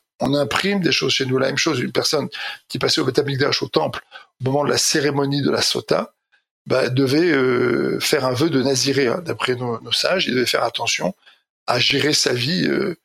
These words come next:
avec plus de tempérance. Pourquoi ? Parce qu'il avait vu un spectacle qui était un spectacle dégradant. Autrement dit, en fait, ce qu'on nous dit, c'est que ce que l'on regarde, ce que l'on regarde, pas forcément ce que l'on voit, on se promène dans le monde, on voit des choses,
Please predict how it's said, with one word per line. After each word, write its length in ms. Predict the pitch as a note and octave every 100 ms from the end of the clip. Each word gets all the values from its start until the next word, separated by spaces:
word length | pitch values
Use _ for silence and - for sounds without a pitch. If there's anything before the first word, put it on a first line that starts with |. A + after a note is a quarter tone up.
| _ _
avec 240 | - A#2+ A#2+
plus 160 | E3+
de 80 | C#3+
tempérance. 560 | C#3 C#3 C#3 A#2 A2 -
Pourquoi ? 300 | - - F#3
Parce 140 | E3+
qu'il 140 | - C3+
avait 160 | B2+
vu 160 | B2+ F3+
un 60 | E3+
spectacle 460 | - B2 F3 F#3+
qui 80 | -
était 120 | -
un 60 | C3
spectacle 360 | - C3 D3
dégradant. 380 | B2 A#2+ B2 A#2+
Autrement 280 | B2 F3+ G3+
dit, 140 | A#3+
en 80 | A3+
fait, 180 | - B3 - - - -
ce 120 | -
qu'on 120 | -
nous 120 | C#3+ D3+
dit, 120 | B3+
c'est 160 | -
que 240 | - C#3 G3 _ _ _ _ _ _ -
ce 160 | -
que 120 | E3+
l'on 120 | G3 D3+
regarde, 600 | D3 G#3+ B3+ C#3 C3+ - _ -
ce 100 | C3
que 80 |
l'on 120 | C#3+ B2
regarde, 520 | A#2 A#3 D#3+ B2 G#2
pas 100 | -
forcément 260 | A3+ - A3
ce 100 | -
que 80 | D#3
l'on 140 | C#3+
voit, 320 | B2+ B2+ -
on 60 | -
se 80 | -
promène 220 | C3+ C#3
dans 100 | C3+
le 60 | C3+
monde, 180 | E3
on 80 | -
voit 160 | B2+ F3+
des 100 | -
choses, 380 | - - -